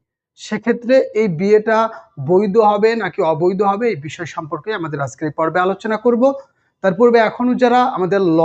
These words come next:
ইন ফাইভ মিনিটসের এই চ্যানেলটি সাবস্ক্রাইব করেননি, তারা আইনের বিভিন্ন বিষয় সম্পর্কে জানতে আমাদের ল ইন ফাইভ মিনিটসের এই চ্যানেলটি সাবস্ক্রাইব করে আমাদের সাথেই থাকুন। তো চলুন জেনে নিই যে এই বিয়ের ক্ষেত্রে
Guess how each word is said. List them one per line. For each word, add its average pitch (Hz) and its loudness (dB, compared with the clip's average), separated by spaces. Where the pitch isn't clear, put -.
ইন 233 0
ফাইভ 196 -4
মিনিটসের 220 -6
এই 170 -4
চ্যানেলটি 170 -4
সাবস্ক্রাইব 190 -6
করেননি, 240 0
তারা 170 0
আইনের 226 4
বিভিন্ন 208 0
বিষয় 170 -4
সম্পর্কে 165 -6
জানতে 160 0
আমাদের 160 0
ল 156 0
ইন 247 2
ফাইভ 214 -2
মিনিটসের 185 -2
এই 160 0
চ্যানেলটি 151 -6
সাবস্ক্রাইব 190 -6
করে 208 4
আমাদের 151 -6
সাথেই - -8
থাকুন। 127 -10
তো 202 0
চলুন 254 4
জেনে 190 0
নিই 240 0
যে 254 -2
এই 254 0
বিয়ের 196 -2
ক্ষেত্রে 233 0